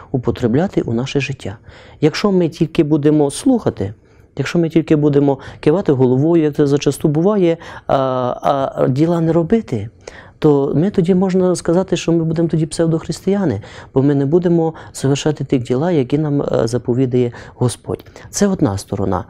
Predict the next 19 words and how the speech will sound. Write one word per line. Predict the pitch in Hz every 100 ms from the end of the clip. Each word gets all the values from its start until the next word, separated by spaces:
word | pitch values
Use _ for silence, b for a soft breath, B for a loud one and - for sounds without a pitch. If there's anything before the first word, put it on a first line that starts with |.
| B B
Інша | - 240 -
сторона, | 180 - 147 143 135 123 B -
є | 131 131
дуже | 127 139 131
багато, | 127 123 139 - 131 123 B -
е, | 135
течій | 131 208 - 143
релігіозних, | 123 123 113 151 165 120 113 -
е, | 113 107 107 113
їх | 120 120 113
називають | 113 104 107 107 101
сектами, | - 208 - 160 151 139 B B
які | 135 139 196
теж | 185 - 196 156
стараються, | - - 156 143 139 127 - 131 B B -
е, | 127 123 -
під | 135
видом | 160 147 147 139 131
християнства, | - 165 165 262 285 277 - 120